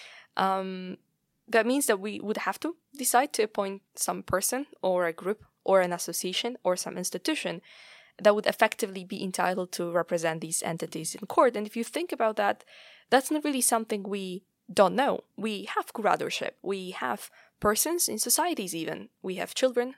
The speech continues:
that don't always account for themselves. We have certain persons that also get curators when they cannot represent themselves. To give nature equal rights means that it would be a tort claim for the river if the river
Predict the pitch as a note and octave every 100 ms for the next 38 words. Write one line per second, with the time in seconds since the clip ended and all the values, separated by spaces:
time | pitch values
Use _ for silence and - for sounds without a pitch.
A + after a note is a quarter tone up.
0 | _ - - _ _ F#3+ F#3+ - G3 G3
1 | G3+ - G3 G3+ - F#3+ G3 - A3 -
2 | - - - G#3 G#3+ - G#3 A3 G#3+ A3
3 | - A3+ - - - - F#3 - G#3 -
4 | C#4+ E4+ - _ - - - C4 B3+ B3
5 | B3 - _ F#3+ F#3+ G3 _ - G3 -
6 | A3 A3 - _ A#3 A3 F#3+ F#3 G3 A3
7 | A3 A#3 D4+ - _ _ - - _ _
8 | _ _ _ _ - F#3+ A#3+ C4 D4+ D#4
9 | D4+ - B3+ G#3 - - A3+ - G#3+ G3
10 | C#4 E4 B3+ A#3 - G#3 F#3+ - _ _
11 | _ _ _ - A3 C#4+ C#4 A#3+ G3+ -
12 | B3+ C#4 - B3 A#3+ A#3+ - G#3 G#3 -
13 | _ _ _ - F#3+ A#3 G#3+ G#3 - G3
14 | - F3 E3+ D#3 D3+